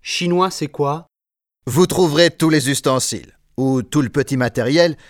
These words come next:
Speaker 2: je ne sais pas comment vous êtes habitués à l'appeler, dans les placards et les tiroirs.
Speaker 1: Moi, je ne sais jamais comment les appeler.
Speaker 2: Bon, ça dépend. Moi, je dis petit matériel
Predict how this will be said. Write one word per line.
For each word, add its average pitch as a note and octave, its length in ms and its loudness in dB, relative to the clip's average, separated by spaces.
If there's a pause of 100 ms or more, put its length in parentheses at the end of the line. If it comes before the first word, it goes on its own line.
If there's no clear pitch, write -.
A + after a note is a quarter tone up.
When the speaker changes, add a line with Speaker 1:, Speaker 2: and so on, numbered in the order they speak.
(300)
Speaker 2:
je - 140 -8
ne G2 60 -4
sais - 160 -4
pas A#2 200 0
comment A2+ 260 -2
vous A2+ 220 -2
êtes A2 160 -2
habitués B2+ 400 -2
à B2 120 -2
l'appeler, A2+ 360 -4 (260)
dans D3 300 0
les F#3 160 2
placards F#3+ 680 2 (220)
et G3+ 140 4
les G3+ 100 0
tiroirs. G2+ 440 -8 (720)
Speaker 1:
Moi, F#3 440 0 (260)
je A2+ 160 -8
ne C3+ 80 -4
sais - 360 -6
jamais F3+ 720 0
comment E3 300 2
les D#3+ 220 0
appeler. A2+ 360 -4 (480)
Speaker 2:
Bon, A#2+ 260 -2 (640)
ça B2+ 220 -4
dépend. C#3 520 0 (520)
Moi, F#3+ 540 2 (300)
je A#2+ 180 -2
dis F3 480 -4 (400)
petit C#3 260 -4
matériel C3+ 840 0